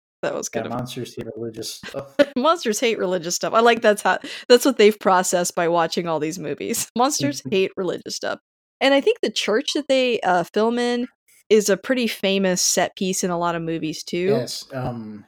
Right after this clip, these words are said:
Speaker 2: I actually went to the Warner Brothers studio tour and got to go around that, that little, uh, church area.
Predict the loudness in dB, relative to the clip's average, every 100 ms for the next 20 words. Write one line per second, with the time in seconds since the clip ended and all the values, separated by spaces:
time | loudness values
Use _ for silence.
0 | -10 -10 -8 -4 -4 -4 -10 -8 -8 -8
1 | -10 -10 -8 -8 -10 -12 -12 -10 -10 -10
2 | -12 -12 -10 -12 -16 -18 -16 -16 -18 -14
3 | -16 _ -14 -14 -12 -12 -10 -12 -12 -12
4 | -14 -14 _ -18 -18 -16 -16 -16 -18 _
5 | _ _ _ _ _ _ _ _ _ -20
6 | -20 -18 -16 -14 -14 -14 -14 -18 -20